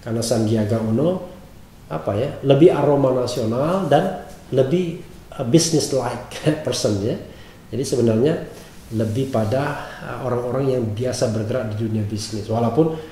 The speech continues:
Ridwan Kamil juga begitu. Tapi Ridwan Kamil aroma santrinya lebih kental dibandingkan Sandiaga Uno rasanya. Sandiaga Uno lebih, lebih kental aroma <laughs>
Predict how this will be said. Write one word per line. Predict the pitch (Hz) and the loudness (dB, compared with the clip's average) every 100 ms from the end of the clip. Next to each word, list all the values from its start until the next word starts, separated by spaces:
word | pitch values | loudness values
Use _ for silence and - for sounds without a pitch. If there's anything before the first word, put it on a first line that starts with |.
| - | -2
Ridwan | 113 135 127 117 | 4 6 6 4
Kamil | 107 113 127 | 4 2 2
juga | 127 113 | 2 0
begitu. | 107 107 104 | -2 -4 -6
Tapi | - 220 | -2 2
Ridwan | 180 147 143 - | 2 4 2 4
Kamil | 185 160 139 - - - - - 139 | 2 2 0 -4 -12 -18 -20 -12 -4
aroma | 127 127 123 123 120 120 113 - - - - - - | 4 4 4 2 0 -4 -8 -12 -16 -20 -20 -20 -14
santrinya | - - 135 120 127 123 151 | -4 2 2 2 2 2 4
lebih | 151 120 113 | 2 0 2
kental | 165 160 139 117 | 4 4 2 -2
dibandingkan | 107 107 110 107 | -2 -2 -2 -2
Sandiaga | - 107 110 107 104 | -2 0 0 0 -2
Uno | 107 110 104 | -2 -2 -4
rasanya. | - - 101 - - - - - - - - - - - - | -6 -10 -12 -14 -16 -16 -18 -20 -20 -20 -20 -20 -20 -20 -18
Sandiaga | - 131 120 131 120 113 | -4 0 4 4 2 2
Uno | 131 120 127 123 | 2 2 2 2
lebih, | 120 - - - - - | 0 -4 -10 -18 -16 -6
lebih | 131 131 | 2 4
kental | 156 147 143 - - | 6 4 4 0 -2
aroma | 113 120 - 170 147 - | -2 0 2 2 0 2
<laughs> | - 180 - | 0 0 -8